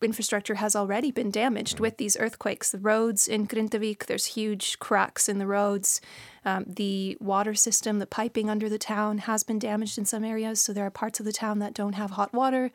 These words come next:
Speaker 1: um, or perhaps don't have water at all,
Speaker 2: Mm.
Speaker 1: um, just because of these leaks that have happened. I mean, it's very understandable with the earth-, earthquakes shaking everything around. Some pipes are bound to burst or, or
Speaker 2: Yeah.
Speaker 1: separate.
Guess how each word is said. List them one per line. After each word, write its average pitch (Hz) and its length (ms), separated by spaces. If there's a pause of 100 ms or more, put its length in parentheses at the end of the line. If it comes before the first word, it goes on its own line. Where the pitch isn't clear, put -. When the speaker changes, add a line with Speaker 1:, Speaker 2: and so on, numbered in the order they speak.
(500)
Speaker 1:
um, 196 220
or 190 140 (200)
perhaps - 400
don't 196 160
have 196 180
water 214 380
at 202 140
all, 233 280 (120)
Speaker 2:
Mm. 185 300
Speaker 1:
um, 202 160
just - 220
because 220 340
of 208 80
these 220 400
leaks 226 460
that 220 120
have 208 100
happened. 233 360
I 208 40
mean, 208 120
it's 196 100
very 202 200
understandable 214 580
with 240 120
the 226 100
earth-, - 320
earthquakes 233 460
shaking 240 320
everything 233 320
around. 220 380
Some 208 340
pipes - 340
are 220 80
bound 214 240
to 226 180 (300)
burst 233 360
or, 226 140
or 208 280
Speaker 2:
Yeah. 208 80
Speaker 1:
separate. 240 540